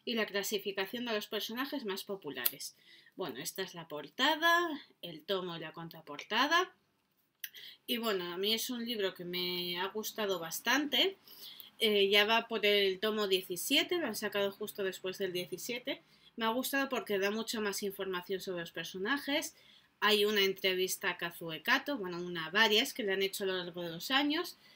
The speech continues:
También da mucha información sobre el instituto. Mira, para que veáis un ejemplo, sería así. Esto es información sobre personajes.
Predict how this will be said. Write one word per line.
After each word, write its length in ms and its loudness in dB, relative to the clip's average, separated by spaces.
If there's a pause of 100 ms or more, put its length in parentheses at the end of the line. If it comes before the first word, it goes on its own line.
(220)
También 420 4
da 160 4
mucha 300 -2
información 680 -4
sobre 300 -2
el 60 -8
instituto. 800 -4 (880)
Mira, 240 -6
para 220 -8
que 160 -6
veáis 460 -4
un 100 -6
ejemplo, 600 -4 (1000)
sería 440 -4
así. 420 -4 (1040)
Esto 140 -8
es 120 -8
información 540 -8
sobre 300 -12
personajes. 1120 -6